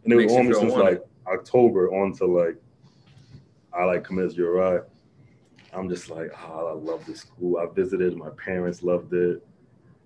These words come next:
Speaker 1: But then I'm just like, "I don't know, like, the Conference U S A really isn't ha-, having a chance to be in a tournament the way I wanna play in a tournament or, like,
Speaker 2: Right,
Speaker 1: sort
Speaker 2: right.
Speaker 1: of schedule." Then it was Virginia Tech, and that was just a whole nother experience too. The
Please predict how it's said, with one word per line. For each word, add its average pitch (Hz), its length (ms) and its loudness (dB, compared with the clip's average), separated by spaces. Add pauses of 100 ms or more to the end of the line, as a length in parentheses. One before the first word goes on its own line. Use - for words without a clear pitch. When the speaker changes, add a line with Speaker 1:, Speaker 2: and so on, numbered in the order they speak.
(340)
Speaker 1:
But 85 100 -10
then 85 100 -10
I'm 90 120 -6
just 90 200 -8
like, 76 320 -20
"I - 40 -14
don't 90 240 -6
know, 95 160 -2
like, 85 500 -4 (400)
the - 60 -20
Conference 101 380 0
U 95 120 2
S - 160 -6
A 98 140 6
really 90 280 -2
isn't 90 480 -6 (460)
ha-, 90 140 -12 (120)
having 90 280 -2
a 85 40 -8
chance 95 340 -6
to 90 100 -8
be 85 160 -6
in 85 80 -6
a 78 40 -8
tournament 90 580 -2
the 85 40 -6
way 85 140 -4
I 85 60 -4
wanna 85 280 -4
play 87 240 -8
in 85 80 -6
a 85 60 -10
tournament 92 420 -4
or, 85 100 -2
like, 117 220 2
Speaker 2:
Right, 98 80 -2
Speaker 1:
sort 107 140 2
Speaker 2:
right. - 100 -2
Speaker 1:
of - 60 -10
schedule." 90 520 -2 (920)
Then 92 140 0
it - 20 0
was 92 140 2
Virginia 92 420 0
Tech, 101 520 2
and 82 280 -14
that 90 160 -2
was 80 140 -4
just 78 120 -16
a 78 40 -8
whole 87 120 -2
nother 82 160 -8
experience 78 460 -14
too. 95 180 -4
The - 80 -8